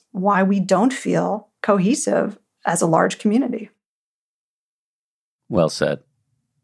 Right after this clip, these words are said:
Speaker 2: Speaking of charged relationships, <laughs> now we, we were just talking about relationships across tribal lines, but, uh, let's just go back to the key relationship in this narrative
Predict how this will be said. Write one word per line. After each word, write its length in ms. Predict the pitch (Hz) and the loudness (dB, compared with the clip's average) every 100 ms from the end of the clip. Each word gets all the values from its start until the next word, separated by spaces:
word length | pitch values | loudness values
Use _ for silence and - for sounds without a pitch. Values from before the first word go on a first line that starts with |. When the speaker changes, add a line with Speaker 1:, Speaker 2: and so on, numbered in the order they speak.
| _ | _
Speaker 2:
Speaking 380 | - 165 120 92 | -2 0 2 0
of 220 | 80 71 _ _ _ | -2 -6 _ _ _
charged 720 | - - 110 95 90 82 73 | -6 0 2 2 0 -2 -6
relationships, 960 | 90 78 80 - 85 - 85 - - - - 82 90 | -4 -2 -4 -4 -8 -4 -6 -6 -10 -8 -6 -4 -4
<laughs> 300 | - - - | -6 -14 -4
now 200 | 82 71 | -2 0
we, 180 | 67 78 | 0 -2
we 180 | 71 69 | -2 -4
were 80 | |
just 200 | 65 76 | -4 -4
talking 200 | - 67 | -2 -2
about 240 | 71 69 - _ - - - - _ _ _ | -2 -6 -8 _ -20 -20 -20 -20 _ _ _
relationships 680 | - 76 76 - 71 69 - _ _ _ - | -4 -2 -2 -4 -8 -10 -14 _ _ _ -8
across 360 | 82 78 71 | -2 0 -2
tribal 400 | - 98 101 85 | 0 0 2 0
lines, 320 | 76 71 76 | -2 -4 -6
but, 260 | - 78 - | -4 -6 -6
uh, 140 | - | -10
let's 380 | - 104 101 110 | -8 -6 -2 0
just 100 | 107 | 0
go 80 | 85 | 0
back 160 | 92 87 | 0 0
to 100 | 85 | -4
the 280 | 78 76 - _ _ _ | -4 -6 -10 _ _ _
key 180 | - 113 | -2 0
relationship 600 | 87 80 80 85 - 78 | 2 0 -2 -4 -6 -6
in 180 | 76 73 | -4 -4
this 200 | 78 - | -4 -4
narrative 600 | 73 80 76 69 65 - | -2 -2 -2 -4 -8 -12